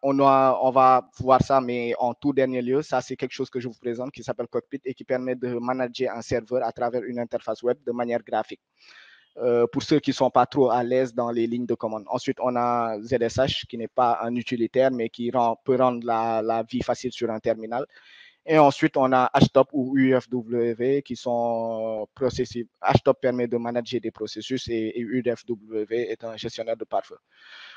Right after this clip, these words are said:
Donc maintenant, on va faire place à la configuration. Donc on va tout de suite, on va jump sur le, sur le projet.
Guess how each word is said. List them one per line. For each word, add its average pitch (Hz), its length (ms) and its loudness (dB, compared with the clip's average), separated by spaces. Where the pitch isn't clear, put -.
Donc 143 160 4
maintenant, 160 440 10
on 151 40 6
va 143 160 10
faire 147 200 6
place 151 280 4
à 151 40 2
la 135 120 6
configuration. 131 720 2
Donc 131 320 0
on 135 120 6
va 131 400 6
tout 160 100 -6
de - 100 -10
suite, 170 240 4
on 139 80 6
va 131 200 6
jump 139 260 -2
sur 135 160 -2
le, 123 360 2
sur 120 160 -4
le 123 120 -4
projet. 131 440 -2